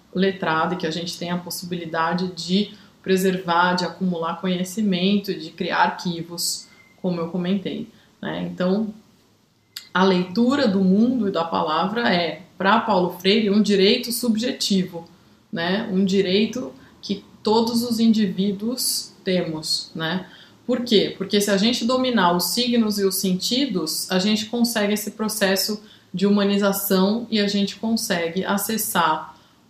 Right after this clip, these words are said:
o poder e a cidadania, que são, é, os fins últimos, né?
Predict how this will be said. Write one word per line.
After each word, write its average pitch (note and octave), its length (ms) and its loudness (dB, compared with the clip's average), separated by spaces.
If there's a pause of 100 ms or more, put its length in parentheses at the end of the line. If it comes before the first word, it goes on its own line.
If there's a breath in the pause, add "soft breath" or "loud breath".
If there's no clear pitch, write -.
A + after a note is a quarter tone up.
o G3+ 120 0
poder G3+ 640 2
e G#3 120 0
a G#3 60 -2
cidadania, G3+ 800 -2 (160)
que F#3+ 140 -6
são, F#3 520 -2 (120)
é, E3 920 -10 (800 soft breath)
os G#3+ 260 -2
fins G#3 340 4
últimos, E3+ 580 -2
né? E3 260 -6